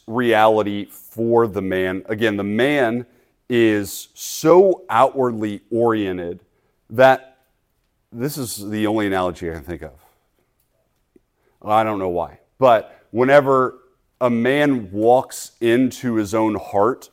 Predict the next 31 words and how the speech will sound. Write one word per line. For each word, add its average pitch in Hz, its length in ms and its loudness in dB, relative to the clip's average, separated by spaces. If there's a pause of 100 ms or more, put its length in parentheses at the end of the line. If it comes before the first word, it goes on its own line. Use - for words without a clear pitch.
(140)
alone 98 500 0
a 120 60 0
lot 120 220 4
of 127 60 -12
times, 156 440 -4 (520)
it's 127 340 -2
like 131 720 0 (340)
the 107 220 -4
Hulk 131 580 -4
walking 113 680 -2
into, 113 1120 -6 (340)
uh, 98 580 2
the 104 180 -6
palatial 110 540 -4
dining 95 440 -4
room 139 300 0
and 104 220 -8
at, 104 240 -8
being 107 260 -8
asked 117 400 -6
to 107 100 -14
set 110 300 0
up 104 280 -2
fine 104 340 -4
china 98 440 -4
and 90 120 -10
crystal 95 460 -8
for 98 160 -12
the 92 60 -8
royal 87 300 -2
family. 85 460 -12